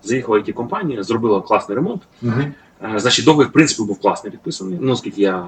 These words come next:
Speaker 1: там, е, розбирався. Єдине, що юристи впустили, що вартість оренди не можна змінити, вартість комунальних не можна змінити, а вартість сервісних можна.
Speaker 2: Ну, да,
Speaker 1: І вони
Speaker 2: так.
Speaker 1: сервісні підняли в десять разів.
Speaker 2: В десять?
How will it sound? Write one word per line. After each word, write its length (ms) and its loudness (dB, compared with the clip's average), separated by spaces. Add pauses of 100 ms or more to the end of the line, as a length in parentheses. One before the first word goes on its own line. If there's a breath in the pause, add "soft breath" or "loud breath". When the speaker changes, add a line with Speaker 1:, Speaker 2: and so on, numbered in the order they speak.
(140)
Speaker 1:
там, 80 -14
е, 300 -16 (380)
розбирався. 520 -10 (680 soft breath)
Єдине, 400 4
що 240 4
юристи 320 0
впустили, 460 -4 (140)
що 520 0 (960)
вартість 380 0
оренди 240 2
не 60 0
можна 260 0
змінити, 480 -2
вартість 380 -2
комунальних 460 -2
не 60 -2
можна 220 0
змінити, 340 -2 (360 loud breath)
а 100 -2
вартість 380 2
сервісних 520 4
можна. 380 2
Speaker 2:
Ну, 420 2 (240)
да, 120 4
Speaker 1:
І 80 2
вони 160 8
Speaker 2:
так. 80 2
Speaker 1:
сервісні 340 6
підняли 280 2
в 80 2
десять 220 -2
разів. 160 -20 (320)
Speaker 2:
В 120 -6
десять? 360 4